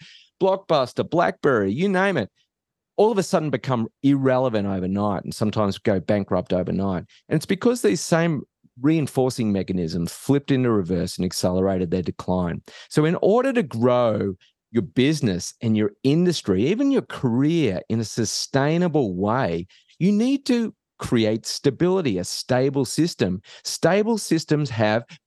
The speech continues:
balancing loops. And in terms of innovation and thinking about the capabilities we'll need for the future, that stabilizing loop is introducing deliberate discontinuity.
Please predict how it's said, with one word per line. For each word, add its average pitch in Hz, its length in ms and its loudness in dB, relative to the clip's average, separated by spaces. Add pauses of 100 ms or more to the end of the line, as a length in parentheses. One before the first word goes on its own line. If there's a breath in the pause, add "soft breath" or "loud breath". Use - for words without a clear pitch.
balancing 151 640 0
loops. 90 340 -2 (240 loud breath)
And 127 100 2
in 139 100 2
terms 214 300 2
of 156 100 2
innovation 139 500 2
and 117 160 0
thinking 123 340 -2
about 104 420 0
the 104 80 -6
capabilities 107 540 0
we'll 98 140 0
need 98 200 0
for - 60 -18
the - 80 -4
future, - 380 -2
that 214 260 0
stabilizing 170 960 0
loop 110 280 0 (360 loud breath)
is 147 380 2
introducing 170 720 0
deliberate 131 640 0 (120)
discontinuity. 196 920 -2